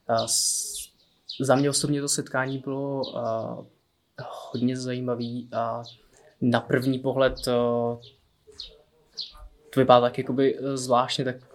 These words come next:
tak, ale to, je to nádherný, jako opravdu je to nádherný. Eh, ten prožitek vlastně, mně to připadá zajímavý v tom, že, eh, je to takovej v podstatě až magický rituál, bych řekl, že to je taková jako proklamace,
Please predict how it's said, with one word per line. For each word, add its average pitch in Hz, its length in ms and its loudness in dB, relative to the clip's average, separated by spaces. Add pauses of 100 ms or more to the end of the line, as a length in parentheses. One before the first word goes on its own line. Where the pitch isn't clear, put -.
(340)
tak, - 120 -16 (1040)
ale 120 360 0
to, 120 200 -4
je 123 80 -6
to 139 80 0
nádherný, 127 640 0 (140)
jako 104 260 -14
opravdu 120 320 -4
je 117 60 -4
to 131 100 -6
nádherný. 120 540 -4 (560)
Eh, 67 380 -6 (520)
ten 135 160 6
prožitek 127 440 0
vlastně, 165 360 0 (160)
mně 127 180 -4
to - 60 -14
připadá 156 360 8
zajímavý 147 500 0
v 147 100 -10
tom, 139 260 0
že, 139 440 -2
eh, 127 140 2
je 123 80 0
to 131 120 -4
takovej 135 380 0
v 135 60 -12
podstatě - 340 -2
až 127 120 -6
magický 123 500 0
rituál, 120 540 -6
bych - 160 -14
řekl, - 260 -10
že 123 100 -14
to 123 100 -8
je 117 40 -6
taková 117 260 -6
jako 120 160 -8
proklamace, 117 840 -2